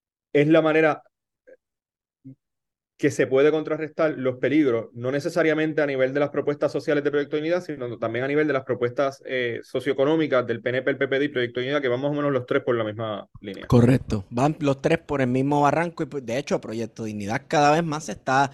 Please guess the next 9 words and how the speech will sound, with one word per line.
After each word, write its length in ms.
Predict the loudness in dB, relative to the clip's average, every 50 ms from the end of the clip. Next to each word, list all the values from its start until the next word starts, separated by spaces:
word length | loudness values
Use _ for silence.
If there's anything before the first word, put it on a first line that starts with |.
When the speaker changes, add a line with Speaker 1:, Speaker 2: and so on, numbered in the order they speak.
| -10 -20 -20 -20 -20 -20 _ -10
Speaker 2:
uniendo 360 | -4 -2 -2 0 0 0 -2
al 80 | -2 -2
discurso 640 | -4 -8 -10 -10 -12 -10 -8 -4 -2 0 2 2 0
económico 840 | 0 -2 -4 -4 -4 -4 -4 -6 -6 -4 -4 -2 -2 -2 -2 -4 -6
lat-, 240 | -6 -8 -8 -10 -10
de 220 | -14 -6 -4 -2
la 100 | 0 0
derecha 720 | -2 -4 -4 -2 0 0 0 0 0 0 0 0 0 -2 -4
latinoamericana. 1120 | -4 -6 -6 -6 -8 -8 -8 -8 -10 -10 -10 -10 -10 -6 -4 -2 -2 -2 -2 -4 -8